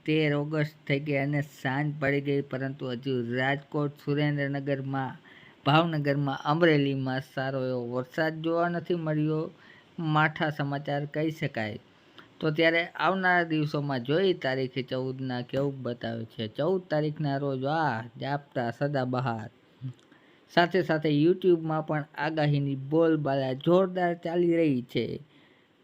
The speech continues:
એમ કહેવાય છે કે અમુક યુટ્યુબરો એમ કહે છે કે નબળું યુ એસ સી છે, જેના હિસાબે ઝાપટા પડી રહ્યા છે. નબળું યુ એસ સી નહીં, નબળું ચોમાસું થઈ ગયું છે.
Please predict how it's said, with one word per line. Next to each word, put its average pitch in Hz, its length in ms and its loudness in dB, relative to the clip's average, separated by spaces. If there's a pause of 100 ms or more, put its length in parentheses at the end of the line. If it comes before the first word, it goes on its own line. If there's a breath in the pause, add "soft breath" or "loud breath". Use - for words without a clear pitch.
એમ 208 200 2
કહેવાય 180 340 4
છે 156 300 2
કે 135 280 -8
અમુક 226 300 -2
યુટ્યુબરો 180 540 4
એમ 190 200 0
કહે 165 220 0
છે 151 140 -2
કે 147 200 -2
નબળું 202 480 2
યુ 170 260 4
એસ 147 100 4
સી 127 180 -2
છે, 107 260 -6
જેના 127 260 -6
હિસાબે 131 460 -4
ઝાપટા 147 520 -4
પડી 135 340 -2
રહ્યા 113 300 -2
છે. 123 360 -4
નબળું 131 420 0
યુ 139 240 2
એસ 143 80 0
સી 147 140 -4
નહીં, 160 280 0
નબળું 147 420 2
ચોમાસું 190 560 -2
થઈ 185 180 2
ગયું 170 220 2
છે. 117 440 -6